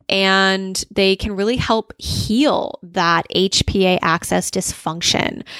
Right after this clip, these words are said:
um, which actually is known as adrenal fatigue,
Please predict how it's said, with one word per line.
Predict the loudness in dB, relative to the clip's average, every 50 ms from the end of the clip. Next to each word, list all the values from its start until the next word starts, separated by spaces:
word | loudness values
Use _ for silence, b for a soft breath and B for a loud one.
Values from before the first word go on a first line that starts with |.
| B B B B B
um, | -2 -2 -2 -4 -4 0
which | 0 0 2 0 -2 -4 -4 _ _ _ _ -4
actually | -4 -4 -2 -4 -4 -4 -2 0 0 0 0 -2 _ 0
is | 0 0 2 0 -4 -8 -12 _ -10
known | -4 0 2 2 2 2 2
as | 0 0 0 0 -2 -2 -4 -10 -10 _ -6
adrenal | -4 -4 -2 0 0 0 0
fatigue, | 0 -2 -2 -2 -2 -2 -4 -6